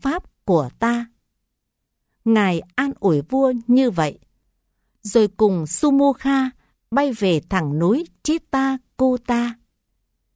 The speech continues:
Chín mươi ngàn thiên nga kia cất cánh bay ra khỏi kim động, tụ tập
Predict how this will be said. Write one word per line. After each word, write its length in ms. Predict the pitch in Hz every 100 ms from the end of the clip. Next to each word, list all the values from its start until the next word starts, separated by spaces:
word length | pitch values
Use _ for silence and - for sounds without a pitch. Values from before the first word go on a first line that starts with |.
| _
Chín 200 | 220 247
mươi 200 | 320 294
ngàn 340 | 240 190 160 139 -
thiên 260 | 294 277
nga 180 | 269 262 -
kia 240 | 269 262 254 _ _ _
cất 280 | 294 359 _
cánh 300 | 202 202 330 -
bay 240 | 240 277 269
ra 180 | 269
khỏi 360 | 262 202 180 - - -
kim 220 | 269 220
động, 220 | 165 135 - _ _ _ _ _ _
tụ 200 | 247 202
tập 260 | - 190